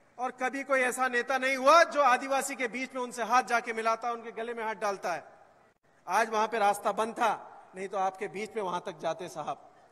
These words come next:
आपसे भी वहां के आके मिले। ये आशीर्वाद साहब की तरफ से कुक्षी की जनता को मिला है। दूसरी बात, एक और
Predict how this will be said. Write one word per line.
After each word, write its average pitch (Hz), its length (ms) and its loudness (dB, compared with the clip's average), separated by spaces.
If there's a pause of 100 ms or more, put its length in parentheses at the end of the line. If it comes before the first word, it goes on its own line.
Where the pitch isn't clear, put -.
आपसे 170 300 -6
भी 180 100 -8
वहां 160 200 -10
के 160 100 -14
आके 147 200 -12
मिले। 127 200 -18 (2000)
ये 170 100 -6
आशीर्वाद 196 840 0 (1040)
साहब 180 400 -6
की 185 80 -10
तरफ 170 260 -10
से 185 100 -14
कुक्षी 170 300 -16
की 160 100 -14
जनता 160 300 -10
को 160 120 -12
मिला 151 240 -8
है। 131 180 -14 (1600)
दूसरी 233 420 -4
बात, 233 500 4 (1700)
एक 208 220 -2
और 240 500 -4